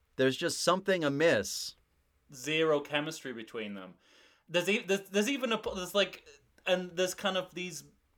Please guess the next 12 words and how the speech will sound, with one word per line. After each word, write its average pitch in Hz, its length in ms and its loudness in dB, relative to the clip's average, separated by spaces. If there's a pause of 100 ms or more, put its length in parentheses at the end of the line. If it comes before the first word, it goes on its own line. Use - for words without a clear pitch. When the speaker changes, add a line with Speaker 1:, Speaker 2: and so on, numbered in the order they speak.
(300)
Speaker 2:
moments 165 600 -2
that 147 160 -8
you 139 140 -10
want 139 300 -4
to 147 100 -8
be 117 400 -6
kind 120 360 -10
of, 110 200 -12 (1160)
uh, 101 600 -2 (460)
comically 131 500 -6
successful, 110 1040 -6 (460)
like, 120 260 -4